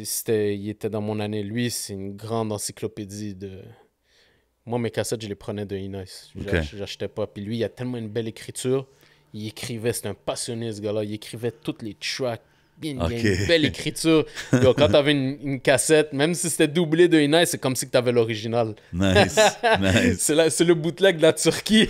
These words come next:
Speaker 1: <laughs> la bonne qualité. <laughs> Et puis, yeah, c'était, euh, les deux gars sont décédés. C'est deux gars très, très importants à Saint-Michel dans le monde hip-hop. Euh, c'est, euh, Paul, euh, Polo Larocque,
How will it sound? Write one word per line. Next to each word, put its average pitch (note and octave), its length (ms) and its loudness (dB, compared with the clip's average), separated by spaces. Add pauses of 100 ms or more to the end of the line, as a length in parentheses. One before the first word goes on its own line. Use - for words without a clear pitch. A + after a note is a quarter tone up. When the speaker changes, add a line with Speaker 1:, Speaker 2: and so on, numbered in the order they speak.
Speaker 1:
<laughs> - 80 -12
la E3 120 6
bonne D3+ 260 4
qualité. E3+ 580 2 (280)
<laughs> - 200 -20 (340)
Et B2 80 0
puis, B2+ 360 -4
yeah, D3 340 4
c'était, C3+ 480 0
euh, C3 640 4
les C#3 140 -2
deux D3+ 160 0
gars F3+ 140 6
sont E3 140 -4
décédés. C3+ 560 -4
C'est - 220 -10
deux B2 100 -6
gars B2+ 160 0
très, B2+ 220 -6
très B2 240 -6
importants B2 360 -6
à A#2+ 60 -4
Saint-Michel A#2 720 -6
dans A#2 160 -6
le A#2 100 -4
monde A2 300 -6
hip-hop. A2+ 480 -4 (600)
Euh, G2+ 380 -4
c'est, G2+ 460 -6
euh, G#2 220 -2 (480)
Paul, B2 260 0
euh, A2+ 220 0
Polo A#2+ 420 -2
Larocque, A#2 480 -2